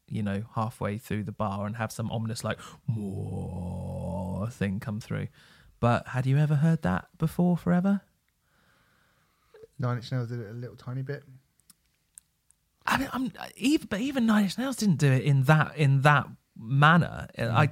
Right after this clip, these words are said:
Speaker 1: I don't recall them doing it in, like, like, cutting a song three quarters of the way through a bar or something like that.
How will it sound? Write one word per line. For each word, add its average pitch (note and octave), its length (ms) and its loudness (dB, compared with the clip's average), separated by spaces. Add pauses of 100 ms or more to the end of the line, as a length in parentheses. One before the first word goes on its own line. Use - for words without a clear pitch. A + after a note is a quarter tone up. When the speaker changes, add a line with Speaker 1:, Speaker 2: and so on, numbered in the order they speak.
(100)
Speaker 1:
I D#3 80 4
don't F3 320 4
recall D#3 320 4
them B2+ 180 2
doing B2 320 2
it A2+ 160 -2
in, B2+ 320 0
like, B2 320 -2 (420)
like, C#3+ 220 4
cutting C#3+ 340 6
a C3+ 60 4
song B2+ 560 4 (1040)
three E3 360 8
quarters D3+ 360 6
of B2+ 80 2
the B2+ 60 0
way B2 180 2
through A#2+ 260 -2
a A2+ 40 0
bar A2 380 4
or G#2+ 100 -6
something A2 320 -6
like G#2 160 -2
that. A2 120 -2